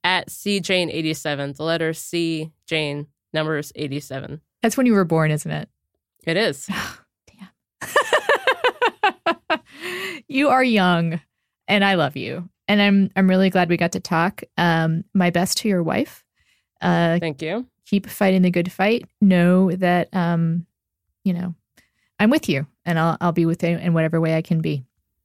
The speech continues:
Speaker 1: Thank you. I appreciate that. It's been good talking to you, Anna. How, how are you doing?
Speaker 2: Uh,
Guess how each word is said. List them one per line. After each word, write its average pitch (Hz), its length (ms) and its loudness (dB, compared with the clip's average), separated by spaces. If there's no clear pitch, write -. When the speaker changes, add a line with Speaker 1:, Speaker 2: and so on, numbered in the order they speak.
Speaker 1:
Thank 214 240 0
you. 135 220 -4
I 170 80 -2
appreciate 165 500 -6
that. 143 220 -6
It's 180 140 -10
been 190 160 -4
good 208 240 -4
talking 226 280 -2
to 170 100 -6
you, 143 100 -2
Anna. 143 220 -4
How, 208 180 0
how 269 140 2
are 370 100 0
you 285 160 0
doing? 170 400 -2
Speaker 2:
Uh, 262 480 2